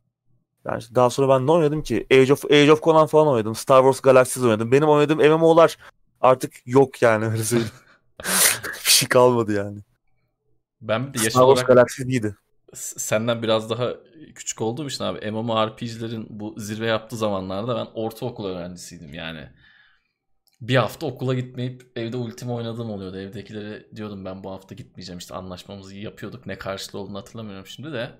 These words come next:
Speaker 2: Oynayabiliyordum ama sen üniversitede olduğun zaman tabii bu kadar şey olmuyor. Bu kadar boş vaktin olmuyor. Ben ortaokul, lise falan hep M M O R P G'lerle geçirdim.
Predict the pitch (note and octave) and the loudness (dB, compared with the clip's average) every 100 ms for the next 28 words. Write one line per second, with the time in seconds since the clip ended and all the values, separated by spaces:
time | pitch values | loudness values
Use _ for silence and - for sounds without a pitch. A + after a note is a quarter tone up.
0 | _ - - - A2 A#2 A#2+ C3 G#2+ D3+ | _ -14 -10 -8 -6 -4 -4 -2 -4 -4
1 | C3 A#2+ A#2+ B2 B2 - B2 B2 A#2+ C3 | -6 -6 -4 -2 -2 -4 -8 -8 -8 -8
2 | A#2 G#2 G2 A2+ A#2+ A#2 G#2+ A#2 A#2 - | -8 -8 -10 -10 -10 -8 -8 -8 -8 -14
3 | - A2+ A#2+ A2 G2+ F2+ - _ _ _ | -12 -6 -4 -6 -10 -14 -20 _ _ _
4 | _ _ _ _ _ _ G2+ G#2+ A2 A2 | _ _ _ _ _ _ -8 -8 -8 -10
5 | - G2+ - B2 A2+ G#2+ F2+ F#2+ F#2+ - | -10 -16 -12 -10 -8 -8 -10 -12 -12 -10
6 | G2+ - G2+ - G#2 G#2 - F#2+ F#2+ G2+ | -10 -12 -16 -16 -18 -16 -14 -14 -12 -12
7 | G2+ G2+ G2+ G2+ G2 G2+ - G2+ G#2 G2+ | -12 -14 -14 -12 -10 -12 -14 -14 -10 -10
8 | F#2+ F#2 - G#2 A#2+ | -12 -14 -14 -16 -18